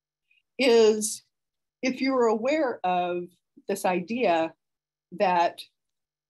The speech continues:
there is a perception and a, and a possibility that certain characteristics may be associated with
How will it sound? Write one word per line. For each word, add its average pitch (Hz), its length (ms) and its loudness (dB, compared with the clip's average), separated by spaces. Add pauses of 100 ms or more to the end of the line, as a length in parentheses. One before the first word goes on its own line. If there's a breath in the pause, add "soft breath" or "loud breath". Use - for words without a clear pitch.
(840)
there 202 180 2
is 196 140 0
a 190 60 -4
perception 196 840 -6
and 185 160 -4
a, 175 200 -2 (140)
and 185 140 -2
a 170 60 -4
possibility 208 1000 0 (540 soft breath)
that 190 340 0
certain 208 760 -6 (600)
characteristics 214 880 -4
may 202 240 0
be 208 180 -2
associated 180 920 -2 (380)
with 185 360 2